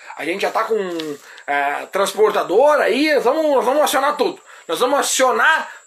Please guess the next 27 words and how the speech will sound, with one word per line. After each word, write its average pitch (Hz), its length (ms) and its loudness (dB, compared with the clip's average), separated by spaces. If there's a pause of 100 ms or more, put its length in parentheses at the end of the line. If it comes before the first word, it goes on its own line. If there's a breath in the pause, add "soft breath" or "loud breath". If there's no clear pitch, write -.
(120)
todos 330 360 4
os 240 80 -2
nossos 226 380 0
meios 220 340 -2
pra 226 160 0
levar 202 500 2
a 180 40 -4
camiseta 190 540 -2
do 160 80 -10
Pedalando 196 440 0
Companhia 185 340 -4
dois 170 300 -2
mil 190 160 -4
e 202 60 -2
vinte 175 200 -8
e - 60 -14
três 180 240 -4
a 160 80 -2
todos 233 600 2
os 147 220 -2
lares, 180 440 0
a 160 80 -2
todos 190 320 -2
os 165 100 -6
estados 170 580 -4
do 233 200 2
Brasil. 214 580 0